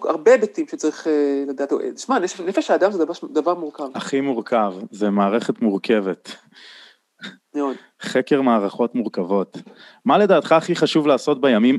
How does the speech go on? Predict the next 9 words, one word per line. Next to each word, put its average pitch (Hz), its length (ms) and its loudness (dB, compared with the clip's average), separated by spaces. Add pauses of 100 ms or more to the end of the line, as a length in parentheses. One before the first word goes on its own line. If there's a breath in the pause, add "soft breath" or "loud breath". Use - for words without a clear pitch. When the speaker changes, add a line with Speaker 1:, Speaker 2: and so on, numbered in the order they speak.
Speaker 2:
אלה 127 220 4
כדי 117 240 2
לשמור 127 420 2
על 113 100 4
חוסן 143 500 0
כלכלי, 101 540 0
מחשבתי, 123 560 -2
נפשי 127 540 -2
ובריאותי? 110 920 -2